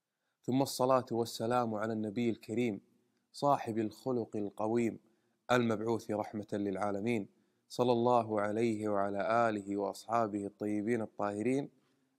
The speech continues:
أما بعد. أيها الإخوة، جرير بن عبد الله البجلي صاحب رسول الله صلى الله عليه وسلم كان راكبا ناقته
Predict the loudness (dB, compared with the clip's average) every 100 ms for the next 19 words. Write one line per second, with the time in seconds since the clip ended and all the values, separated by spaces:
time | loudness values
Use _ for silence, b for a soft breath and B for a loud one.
0 | -4 -2 -2 -4 -8 -10 _ _ _ _
1 | _ _ _ _ _ _ _ _ 4 6
2 | 2 -4 -6 -8 -10 _ _ _ _ _
3 | _ _ _ _ _ _ _ 4 8 10
4 | 8 6 2 2 2 2 0 0 0 0
5 | -2 -6 _ _ _ _ _ _ _ _
6 | -2 0 2 2 2 2 4 4 4 2
7 | -2 0 2 2 2 0 0 -2 0 0
8 | 2 0 -4 _ _ _ _ _ _ _
9 | _ _ _ 8 8 10 8 8 4 0
10 | 0 -2 -6 4 4 4 0 -2 -4 -4